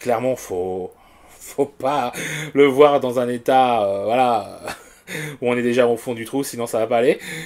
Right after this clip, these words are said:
Mais, euh, le film est, est, est incroyable, vraiment incroyable. Ensuite, on a pris un coffret Tsai Ming Liang avec donc Les Chiens Errants et Voyage en Occident. Euh, les D V D sont, euh, très jolis.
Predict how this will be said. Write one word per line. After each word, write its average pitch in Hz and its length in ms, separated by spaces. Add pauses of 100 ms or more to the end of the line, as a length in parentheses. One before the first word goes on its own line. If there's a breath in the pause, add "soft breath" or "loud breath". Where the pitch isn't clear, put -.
(120 loud breath)
Mais, 131 260
euh, 123 140
le 113 80
film 120 180
est, 101 400
est, 107 160
est 101 80
incroyable, 98 400 (180)
vraiment 104 280 (260)
incroyable. - 400 (540)
Ensuite, 190 300
on 202 80
a 190 60
pris 208 140
un 160 100
coffret 190 560 (100)
Tsai 240 300
Ming 190 200
Liang 175 540 (240 loud breath)
avec 123 220
donc 135 180
Les 123 160
Chiens 208 400
Errants 185 460 (260 loud breath)
et 120 140
Voyage 175 640
en 202 140
Occident. 127 640 (540 loud breath)
Euh, 101 460 (320)
les 170 320 (540 loud breath)
D 131 260
V 170 160
D 160 260
sont, 156 400 (180)
euh, 98 140
très 226 320
jolis. 117 400